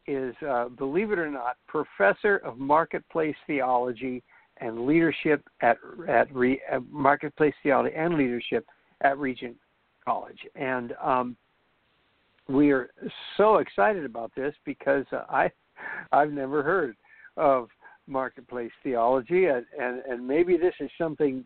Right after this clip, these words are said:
brand new. He can tell us about that. But please, uh, uh, welcome, uh, me, join me as I welcome, uh, to Blog Talk Radio, The Catch, uh, Doctor Stephen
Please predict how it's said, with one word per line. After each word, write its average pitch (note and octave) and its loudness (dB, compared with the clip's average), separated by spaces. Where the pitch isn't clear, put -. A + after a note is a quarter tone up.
brand D3 0
new. C3+ 0
He C3+ 0
can C3 -4
tell C3 4
us A2+ -8
about A#2 -8
that. B2 0
But B2 -4
please, A3+ 2
uh, B2+ 4
uh, B2 2
welcome, D#3+ 2
uh, B2+ -2
me, D#3 0
join F3 4
me B2 -2
as C3 -8
I E3 2
welcome, A#2+ -6
uh, - -16
to A2+ 0
Blog B2 2
Talk F#3+ 2
Radio, A#2+ -4
The D3+ -8
Catch, G#2+ -8
uh, G#2+ -14
Doctor C3 -2
Stephen D3 -2